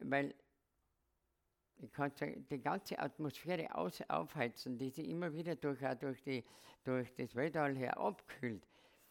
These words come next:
Das ist ja unbeschreiblich. Ich schmeiß halt ein bisschen mit Zahlen herum, ich versch-, weil ich selber nicht verstehe, gebe ich euch weiter. Und zwar, wie viel wiegt die Erdatmosphäre? Weiß das jemand?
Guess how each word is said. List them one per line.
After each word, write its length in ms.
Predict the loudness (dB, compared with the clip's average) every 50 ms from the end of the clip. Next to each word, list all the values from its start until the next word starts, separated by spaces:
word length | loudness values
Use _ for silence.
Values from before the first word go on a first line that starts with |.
| -20 _ _ _ _ -4
Das 100 | -2 -2
ist 80 | -2
ja 120 | -4 -6 -8 -10 _
unbeschreiblich. 840 | -2 0 0 0 0 0 -2 -2 0 2 2 2 0 0 -4 -8 -8 -12 _ _ _ _ _ _ _ _ _ _ _ _ _ _ _ _ _ _ _ _ _ _ _ _ _ _ _ _ _ _ _ _ -20 _ _ _ _ _ _ _ _ _
Ich 160 | -6 -6 -4
schmeiß 340 | -2 2 2 2 2 2 2
halt 160 | 2 2 0
ein 60 | -2
bisschen 440 | -2 -2 -2 -2 -2 -2 -2 -2 0
mit 220 | 0 -2 -4 -4 -2
Zahlen 340 | 0 2 4 4 4 2
herum, 420 | 2 0 0 0 0 0 -2 -2 -4 -6 -12 -20 -20 _ -16 -14
ich 280 | -10 -6 -4 -4 -4 -2
versch-, 220 | -4 -4 -4 -4 0 2
weil 160 | 4 4 4
ich 220 | 2 -2 -4 -2
selber 260 | 0 0 2 2 2
nicht 220 | 2 2 2 0 0
verstehe, 340 | -2 -4 -2 0 0 0 0
gebe 240 | 2 0 0 0
ich 160 | 0 -2 0 0
euch 240 | -2 -2 -2 -4
weiter. 340 | -2 0 0 2 2 0 0 -2 -4 -14 -20 -20 -20 _ _ _ _ -2
Und 160 | -2 -2 -2 -2
zwar, 320 | 4 8 10 10 10 8 4 -4 -16 -12
wie 220 | -4 2 2 4 4
viel 280 | 4 4 4 4 4 4
wiegt 280 | 2 2 2 0 -2 0
die 160 | 0 2 6
Erdatmosphäre? 1040 | 8 8 10 10 10 8 8 6 2 0 0 0 0 0 2 4 4 4 4 2 0 0
Weiß 320 | 4 6 6 6 6 4
das 180 | 2 -2 -2 0 0
jemand? 420 | 0 0 0 0 -2 -4 -6 -8